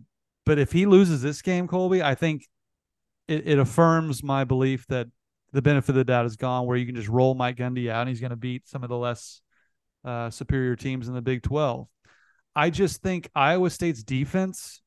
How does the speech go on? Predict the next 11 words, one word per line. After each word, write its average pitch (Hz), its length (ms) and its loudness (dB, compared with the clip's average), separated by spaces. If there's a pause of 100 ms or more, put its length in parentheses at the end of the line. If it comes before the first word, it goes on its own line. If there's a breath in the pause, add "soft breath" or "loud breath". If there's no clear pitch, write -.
is 147 140 0
better 156 300 6
than 170 120 4
Oklahoma 170 360 -2
State's, - 640 -6 (920)
and 147 260 -2
their 135 140 0
offense 156 640 2 (720)
might 127 560 0
be 185 180 6
worse, 151 720 4